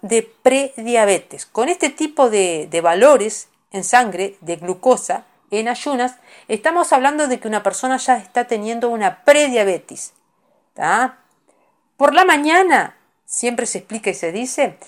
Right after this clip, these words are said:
que la glucosa por la mañana debería ser en un rango de ochenta y cinco hasta cien, podríamos decir, ¿tá? Pero bueno,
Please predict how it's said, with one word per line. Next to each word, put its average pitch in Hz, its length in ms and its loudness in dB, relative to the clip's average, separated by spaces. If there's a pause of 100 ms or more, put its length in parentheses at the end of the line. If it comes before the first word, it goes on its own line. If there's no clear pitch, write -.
(320)
que 233 360 -2 (300)
la 202 180 2
glucosa 294 640 -2 (440)
por 185 160 -4
la 214 80 4
mañana 240 400 0
debería 226 440 0
ser 240 360 -4 (340)
en 220 140 -4
un 214 120 -6
rango 233 320 2
de 202 160 0
ochenta 285 420 -6
y 214 40 -4
cinco 254 520 -6 (1400)
hasta - 280 0
cien, 285 400 -4
podríamos 208 440 -2
decir, 165 420 -10 (500)
¿tá? 196 300 -10 (560)
Pero 226 180 4
bueno, 202 260 0